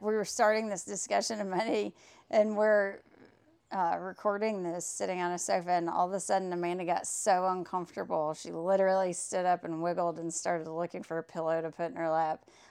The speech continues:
because that's actually how you feel about money. Like, it's physically bothersome for you, and you, like,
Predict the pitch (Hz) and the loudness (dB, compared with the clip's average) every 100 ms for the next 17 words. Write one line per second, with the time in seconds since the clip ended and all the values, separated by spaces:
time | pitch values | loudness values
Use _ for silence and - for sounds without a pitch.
0 | _ _ _ 214 170 240 - 269 427 269 | _ _ _ -6 0 0 2 0 2 2
1 | 196 247 233 - 165 170 - 247 226 208 | 6 6 6 0 -6 -6 0 2 4 4
2 | 190 196 196 208 190 180 170 165 185 214 | 0 0 -4 -2 -2 2 2 0 -2 -2
3 | 294 - 165 - 175 175 - - 202 - | -2 -4 -12 -4 -2 -2 -8 -4 -4 -2
4 | - - - 196 202 190 208 214 214 220 | -8 -8 -6 -4 -4 -4 0 0 2 -2
5 | - _ _ _ - 165 160 214 185 - | -6 _ _ _ 0 4 4 2 -4 -6
6 | 160 160 - 160 160 160 160 156 160 165 | -6 -8 -8 -6 -2 -2 -2 -2 -2 -2
7 | 175 165 160 170 165 160 | 0 -2 -4 -2 0 -2